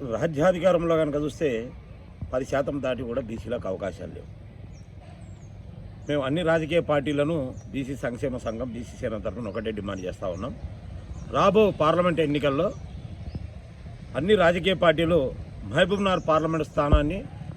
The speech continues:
బీసీలకే కేటాయించాలి. అలాగే రెండు వేల పద్నాలుగు,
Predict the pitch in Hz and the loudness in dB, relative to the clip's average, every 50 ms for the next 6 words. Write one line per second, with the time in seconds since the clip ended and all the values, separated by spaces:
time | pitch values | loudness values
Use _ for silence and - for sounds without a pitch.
0 | - - - 113 139 147 - 165 165 156 135 139 156 - 147 139 139 143 147 139 | -10 -8 -6 -4 -4 -2 0 2 2 2 2 2 -2 0 0 0 2 4 4 4
1 | 139 139 - 143 135 143 185 220 - - - - - - - - - - - - | 4 2 2 2 2 2 0 -2 -4 -6 -6 -8 -8 -8 -10 -10 -8 -8 -8 -2
2 | - 143 180 208 214 208 220 208 170 - - - - - - - - - - - | 2 6 8 8 10 10 10 8 8 4 0 -8 -12 -12 -12 -12 -12 -12 -12 -12
3 | - - - - - - - - - 135 156 175 196 214 214 208 - 175 165 151 | -12 -12 -12 -12 -12 -12 -8 -4 -2 0 2 4 6 8 8 8 6 6 4 4
4 | 135 185 208 208 208 196 202 226 | 6 8 8 8 8 8 8 6